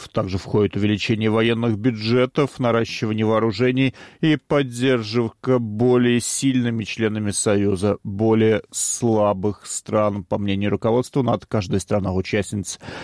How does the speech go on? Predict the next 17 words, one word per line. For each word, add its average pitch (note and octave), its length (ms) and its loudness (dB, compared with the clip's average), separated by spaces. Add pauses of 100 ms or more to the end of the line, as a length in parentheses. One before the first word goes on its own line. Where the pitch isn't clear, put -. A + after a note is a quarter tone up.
должна G2 460 -2
увеличить F#2+ 420 -2
свой G2 240 -2
военный F2+ 440 0
бюджет F#2+ 500 -2 (320)
как B2+ 200 -4
минимум A2+ 480 0 (260)
до C3 260 0
двух A2+ 560 -2 (280)
процентов G#2+ 800 -2 (180)
В A#2 300 2
В A2 160 2
П. F#2+ 380 -2 (200)
А, G2+ 240 0
впрочем, F2 1000 -4
эта E2+ 280 -6
цель E2 320 -4